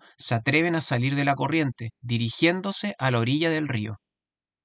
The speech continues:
Aquellos que no se quedan en la pura crítica cínica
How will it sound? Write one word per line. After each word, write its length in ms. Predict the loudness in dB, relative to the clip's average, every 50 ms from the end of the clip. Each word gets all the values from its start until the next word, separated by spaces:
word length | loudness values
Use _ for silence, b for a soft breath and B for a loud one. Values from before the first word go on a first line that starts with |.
| _ _ _ 0
Aquellos 480 | 0 0 4 4 4 4 4 4 0
que 240 | 0 0 0 0 0
no 220 | 0 0 2 2 2
se 220 | 0 -2 -4 -2
quedan 360 | 0 2 2 4 2 2 0 -2
en 100 | -2 0
la 140 | 0 0 0
pura 260 | 0 0 0 0 -2
crítica 460 | -2 -2 -4 -4 -4 -4 -4 -4 -4
cínica 560 | -2 0 0 2 2 0 -2 -4 -6 -8 -8